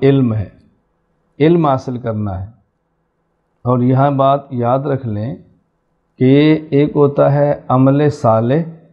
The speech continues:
और एक होता है इल्म सही। अमल सालेह तो अल्लाह से मांगना भी चाहिए कि अल्लाह ताला अमल सालेह की तौफीक अता फरमाए।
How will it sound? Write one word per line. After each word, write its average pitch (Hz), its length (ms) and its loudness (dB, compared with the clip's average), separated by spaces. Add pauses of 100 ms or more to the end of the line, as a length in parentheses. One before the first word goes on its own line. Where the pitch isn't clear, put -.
(580)
और 131 140 4
एक 156 180 2
होता 131 400 0
है 120 600 -2
इल्म 135 380 4
सही। 127 480 2 (1500)
अमल 151 360 2
सालेह 139 460 0
तो 151 120 -6
अल्लाह 135 280 2
से 139 160 -4
मांगना 120 440 0
भी 143 180 -2
चाहिए 143 500 2
कि - 340 -8
अल्लाह 127 220 4
ताला 131 260 2
अमल 127 280 -2
सालेह 120 400 0
की 123 140 -4
तौफीक 127 420 -2
अता 123 260 2
फरमाए। 120 480 -2